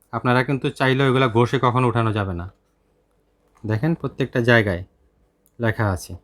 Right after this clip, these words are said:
Panasonic। তো দেখেন এখানে অনেকগুলা, আহ, Panasonic-এর অরিজিনাল, উম, ব্র্যান্ডের, আহ, আয়রন আছে। আপনারা যে যেটা নিতে চান অবশ্যই আমাদেরকে স্ক্রিনশট দিয়ে জানাবেন। আর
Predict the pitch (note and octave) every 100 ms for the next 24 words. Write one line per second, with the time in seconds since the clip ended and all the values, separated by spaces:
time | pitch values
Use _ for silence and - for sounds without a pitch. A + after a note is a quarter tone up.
0 | _ - A2+ G2+ - F2+ F2+ _ - -
1 | - _ _ _ - E3 E3 G3+ F#3+ G3
2 | F#3 F3 E3 F#3 F#3+ G3 D3+ D3 D#3+ D#3
3 | E3 D#3+ E3+ E3 C#3+ C3+ D3 D3+ D3+ D3
4 | C#3+ C#3 C#3+ - _ _ _ _ C3 A#2+
5 | C3 C3 D3 D3+ C3 B2 B2 A#2+ B2+ D3
6 | C#3+ F3 D#3 C3 B2+ B2+ B2+ B2 B2+ B2
7 | B2 C3+ D3+ A#2+ - B2+ B2 A#2+ B2 -
8 | B2 - A2+ A#2 A2 A2+ G2 F#2 F2+ _
9 | _ _ _ _ _ _ _ _ _ -
10 | A#2+ A#2 A2+ A2